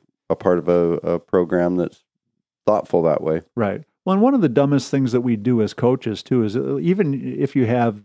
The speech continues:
Speaker 2: the whole team back, let's say, you know, you, you finished up in, uh, August with your travel team. They all went to play school ball for, you know,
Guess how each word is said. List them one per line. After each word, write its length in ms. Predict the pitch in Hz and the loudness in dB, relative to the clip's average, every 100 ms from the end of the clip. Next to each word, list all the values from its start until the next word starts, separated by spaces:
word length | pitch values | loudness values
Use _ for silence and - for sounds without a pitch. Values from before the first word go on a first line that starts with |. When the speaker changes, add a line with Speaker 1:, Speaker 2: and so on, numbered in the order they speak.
| - | -4
Speaker 2:
the 180 | 110 101 | -4 -4
whole 380 | - 165 156 | 0 4 4
team 420 | 127 - 131 107 95 | 2 -2 0 0 -2
back, 340 | 95 90 - | -4 -6 -6
let's 140 | 117 | -6
say, 180 | - 120 | 0 0
you 120 | 110 | 0
know, 100 | 107 | 0
you, 220 | 104 101 92 | -2 -4 -4
you 220 | 120 95 - _ _ _ _ _ _ | -6 -6 -8 _ _ _ _ _ _
finished 320 | 151 156 - | 0 0 2
up 260 | 143 135 143 | 2 2 2
in, 360 | 127 120 117 | 4 4 2
uh, 240 | 113 107 113 | 2 2 0
August 520 | 127 120 123 120 110 | 2 2 4 2 0
with 180 | 127 113 | -2 -2
your 80 | 123 | -4
travel 380 | 110 117 110 107 | 0 2 2 0
team. 380 | 104 117 107 104 | -4 -2 -2 -2
They 100 | 101 | 0
all 160 | 117 123 | 2 4
went 160 | 127 | 0
to 80 | - | -4
play 180 | - 123 | -2 -2
school 400 | - - 135 123 | -2 -4 0 2
ball 320 | 117 117 113 | 2 2 2
for, 320 | - 117 110 | 0 -2 -2
you 60 | 123 | -2
know, 180 | 110 | -4